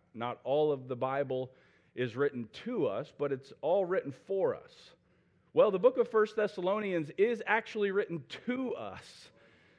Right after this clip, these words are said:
But not, but not only do we see that it's written to those of us that comprise the church, we saw that there's this special application to those of us that are living in the last days. There's a reference to the coming of the Lord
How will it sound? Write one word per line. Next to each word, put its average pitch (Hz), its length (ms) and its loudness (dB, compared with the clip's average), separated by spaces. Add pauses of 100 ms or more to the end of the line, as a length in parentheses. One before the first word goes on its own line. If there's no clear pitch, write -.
(360)
But 156 120 4
not, 160 180 0
but 170 100 4
not 196 160 2
only 196 220 0
do 180 100 -2
we 165 100 -4
see 185 220 -8
that 165 160 -2
it's 143 160 -10
written 156 320 -4
to 151 120 -2
those 147 300 2
of 135 80 -6
us 139 160 -2
that 135 140 -8
comprise 139 540 -2
the 120 100 -10
church, 160 680 2 (280)
we 151 100 -2
saw 208 280 4
that 196 140 0
there's 180 200 0
this 156 260 -2
special 196 500 -2
application 165 840 -4
to 131 100 -2
those 139 280 -2
of 127 140 -4
us 127 260 -4
that 131 100 -4
are 120 80 -2
living 120 440 -6 (340)
in 131 140 -2
the 127 100 0
last 123 460 -4
days. 117 520 0
There's 127 200 -6
a 127 60 0
reference 131 720 -2
to 143 140 -12
the 120 100 -6
coming 196 500 -4
of 160 180 -2
the 139 80 0
Lord 143 580 0